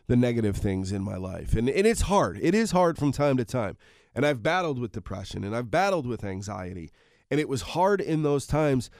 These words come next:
to keep that positive outlook. And I'm, I'll be the first to tell you that I was not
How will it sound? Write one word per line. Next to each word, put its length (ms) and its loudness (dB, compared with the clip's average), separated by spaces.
to 120 2
keep 320 -2
that 240 0
positive 540 0
outlook. 520 -4
And 120 -2
I'm, 200 -2
I'll 120 -6
be 80 -2
the 100 -2
first 360 -2
to 80 -10
tell 200 -2
you 120 2
that 140 0
I 80 0
was 300 2
not 220 2